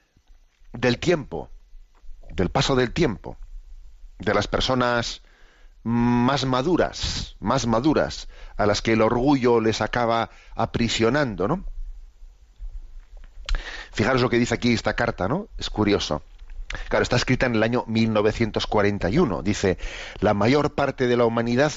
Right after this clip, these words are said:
muere muy joven, lo cual supone", dice el diablo a su sobrino, ¿no?, "que solo se nos permite trabajar con una minoría selecta de la raza humana". Claro, como en aquel tiempo, ¿no?,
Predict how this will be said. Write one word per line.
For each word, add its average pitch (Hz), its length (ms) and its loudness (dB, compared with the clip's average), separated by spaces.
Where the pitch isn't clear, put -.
muere 117 320 4
muy 117 180 0
joven, 90 500 -2
lo 87 140 -6
cual 120 160 0
supone", 117 520 0
dice 101 220 -2
el 95 80 2
diablo 101 320 2
a 92 40 -2
su 98 120 -4
sobrino, 98 440 0
¿no?, 107 200 -2
"que 117 120 0
solo 143 320 2
se 131 140 0
nos 113 220 -2
permite 120 440 0
trabajar 123 600 0
con 117 120 2
una 127 160 0
minoría 117 540 2
selecta 107 540 0
de 95 80 2
la 95 100 2
raza 101 320 -2
humana". 95 460 -2
Claro, 95 180 0
como 85 160 0
en 165 80 2
aquel 120 240 2
tiempo, 117 320 0
¿no?, 117 200 -2